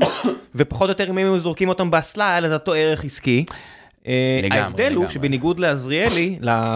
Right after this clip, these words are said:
Speaker 1: לאי-קום שלהם, אצלכם, אה, יש, יש, אה, capture. זאת אומרת, בן אדם שבא אל-, אתם לא צריכים להביא את הבן אדם כל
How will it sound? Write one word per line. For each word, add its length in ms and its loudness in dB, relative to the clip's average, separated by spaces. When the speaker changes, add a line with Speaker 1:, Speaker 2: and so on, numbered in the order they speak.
Speaker 1:
לאי-קום 920 2
שלהם, 460 0
אצלכם, 680 0
אה, 120 0
יש, 280 0
יש, 300 0
אה, 400 2
capture. 340 -2
זאת 100 -12
אומרת, 180 -2
בן 140 0
אדם 200 0
שבא 340 0
אל-, 200 0
אתם 120 -2
לא 60 4
צריכים 220 -4
להביא 300 2
את 60 0
הבן 180 0
אדם 220 2
כל 260 -2